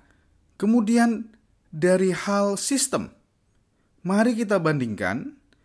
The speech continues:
kalau kita mengikuti sebuah network marketing, maka kita otomatis telah memiliki sistemnya. Mulai dari sistem, eh, marketingnya, kita sudah dilengkapi dengan brosur, dilengkapi dengan berbagai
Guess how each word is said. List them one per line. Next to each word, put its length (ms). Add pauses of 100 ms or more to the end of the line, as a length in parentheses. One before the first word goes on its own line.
(240)
kalau 320
kita 400
mengikuti 480
sebuah 320
network 320
marketing, 720 (480)
maka 720 (160)
kita 580
otomatis 800 (160)
telah 320
memiliki 640
sistemnya. 560 (560)
Mulai 320
dari 240
sistem, 560 (320)
eh, 320 (560)
marketingnya, 800
kita 240
sudah 240
dilengkapi 480
dengan 240
brosur, 480
dilengkapi 480
dengan 240
berbagai 560